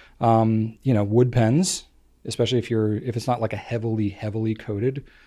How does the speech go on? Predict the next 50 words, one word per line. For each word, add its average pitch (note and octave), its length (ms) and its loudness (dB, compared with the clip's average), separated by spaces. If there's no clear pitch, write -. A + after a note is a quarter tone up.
uh, A2 360 0
wood, B2 480 0
then A2+ 380 2
touching D#3+ 300 2
that A2+ 180 0
wood C3 400 -2
with A#2 100 -2
your G#2+ 120 -4
hands A2+ 200 -2
over G#2 160 -4
time C3 560 -4
might G#2+ 120 -2
absorb G#2+ 380 -2
some A2 180 -2
of G#2 80 -4
the G#2 60 -6
hand G2+ 260 -4
oils. D#3 400 0
The, C3 120 -10
the A2+ 80 -2
wood A2 160 0
might G#2+ 160 -8
patina. C#3+ 500 -4
You A#2+ 120 2
know, G#2+ 100 2
you A2+ 120 0
can G#2+ 140 -2
get G2+ 180 -8
ink C3+ 200 0
on B2+ 100 2
the B2+ 80 2
wood. A#2 300 0
It A2+ 100 -6
can - 80 -20
kinda A2 220 -8
stain A#2 260 -4
it. A#2 80 -6
So, D3+ 100 4
like, C3+ 140 8
there C3 80 4
might C3 200 4
be B2 80 -2
some A2+ 180 -2
things A#2+ 320 0
like G#2 160 -2
that G#2+ 240 -6
to - 120 -20
keep B2+ 140 -6
into C3 140 -4
consideration. C#3 680 -4